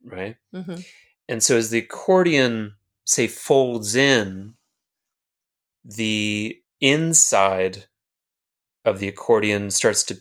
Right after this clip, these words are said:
Speaker 1: pinch and bubble the disc.
Speaker 2: Yeah.
Speaker 1: And so there's little, there's little bubbles of disc underneath your guts 'cause you've been s-, you've been sitting in a chair too long, or you've been too intensely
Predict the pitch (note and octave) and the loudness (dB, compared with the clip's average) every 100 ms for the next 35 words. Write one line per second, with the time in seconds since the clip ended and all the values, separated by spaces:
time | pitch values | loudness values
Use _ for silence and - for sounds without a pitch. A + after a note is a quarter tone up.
0 | _ - - - B2+ A#2+ - - - _ | _ -12 -8 -2 -2 -2 -2 -4 -6 _
1 | _ - G#2 G2 F#2+ A2 A2 A2 G#2 G#2 | _ -6 -6 -4 0 2 4 4 2 2
2 | G2+ _ _ _ _ _ _ F#2+ G2+ F#2+ | -2 _ _ _ _ _ _ -2 2 2
3 | F#2 F#2 D3 E3 - - - - _ _ | 2 -2 2 2 2 -2 -6 -8 _ _
4 | F3+ F#3 E3 - _ _ _ - G#2 C3 | -18 -16 -16 -18 _ _ _ -8 -2 0
5 | A#2 A2 D3 C3+ A2+ - C#3 A#2+ D#3 D3+ | 0 -2 0 -2 -4 -6 -2 0 0 -2
6 | A2+ - C#3+ D#3+ C#3+ B2 A2 - D#3 A#2+ | -2 2 2 2 -4 -4 -6 0 2 4
7 | - - - A2+ A2+ A2+ - G#2 G2+ A#2+ | 2 -2 -6 -6 -4 -4 -4 -10 -2 -2
8 | A2+ - - - - _ _ _ _ _ | -2 -6 -4 -4 -4 _ _ _ _ _
9 | - A2+ A2 G#2 - - A#2+ A2 G2+ G2+ | -10 -6 -6 -4 -4 -4 -4 -6 -6 -12
10 | _ _ _ _ - - - D3 B2+ G#2+ | _ _ _ _ 0 2 2 2 2 0
11 | F#2+ - - C3 B2 A#2+ G#2+ G2+ G2+ G2 | -2 -2 0 2 0 -2 -10 -12 -12 -14
12 | B2 _ A2+ G#2+ G#2+ G#2 G#2 _ _ _ | -20 _ -6 -6 -6 -10 -14 _ _ _
13 | - - D#3+ C#3 A#2 - - C3+ C3 - | -2 0 0 -2 -4 -8 -4 -2 0 0
14 | A2 G#2 G#2 | -2 -6 -8